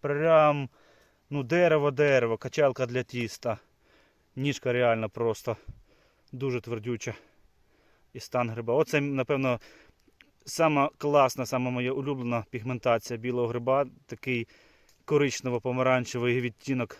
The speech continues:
градієнт на голівці і знизу от ідеально біла ножка. Болетус едуліс. Те, що треба. Друзі, ось поверталися до кошика. Ну, буквально метрів десять ми залишили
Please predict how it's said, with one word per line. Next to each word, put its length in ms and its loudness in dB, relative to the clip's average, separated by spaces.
градієнт 640 -4
на 140 -6
голівці 500 0
і 120 -2
знизу 420 -4
от 120 -8
ідеально 480 2
біла 400 -2
ножка. 540 -6
Болетус 640 -2
едуліс. 520 -6
Те, 160 -4
що 180 -8
треба. 340 -10
Друзі, 260 0
ось 120 2
поверталися 640 0
до 140 -4
кошика. 540 0
Ну, 80 -2
буквально 380 0
метрів 260 -4
десять 240 -4
ми 160 -8
залишили 420 -6